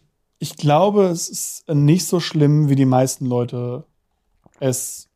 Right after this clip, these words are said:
vorausgesagt haben oder befürchtet haben. Viele Leute haben ja gesagt, so, „Okay, das wird halt total schlimm.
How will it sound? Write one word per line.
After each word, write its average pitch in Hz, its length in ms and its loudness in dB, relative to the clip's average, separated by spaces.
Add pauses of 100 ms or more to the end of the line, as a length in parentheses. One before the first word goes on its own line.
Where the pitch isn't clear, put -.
vorausgesagt 131 920 -2
haben 123 240 -2
oder 139 200 2
befürchtet 165 520 -4
haben. 127 240 -4 (560)
Viele 147 180 0
Leute 170 220 4
haben 165 120 2
ja 165 80 2
gesagt, 151 320 0
so, 151 80 -10
„Okay, 151 180 -4
das 147 200 0
wird 143 120 -2
halt 139 180 2
total 131 280 -2
schlimm. 196 440 2